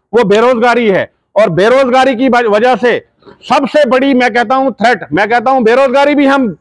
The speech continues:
बर्दाश्त कर लेंगे। ये जो drugs का system चला हुआ है आजकल के दौर में हमारे नौजवानों में,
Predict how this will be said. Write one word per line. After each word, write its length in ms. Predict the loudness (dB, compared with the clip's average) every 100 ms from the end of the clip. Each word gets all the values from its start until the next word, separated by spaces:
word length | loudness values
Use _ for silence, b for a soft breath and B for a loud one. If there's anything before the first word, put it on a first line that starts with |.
| -4
बर्दाश्त 380 | 0 0 0
कर 120 | 0 0
लेंगे। 380 | 0 0 -4 -8 _ _ _ -2
ये 100 | 0
जो 160 | 2
drugs 360 | 0 0 0 -2
का 120 | -4
system 360 | -2 -2 -2 -2
चला 200 | 2 2
हुआ 240 | 2 2
है 140 | 4 4
आजकल 380 | 2 2 -2
के 120 | -2 0
दौर 240 | 0 0
में 100 | 0
हमारे 300 | -2 -2 0
नौजवानों 540 | 0 0 2 2 0
में, 180 | -2 -6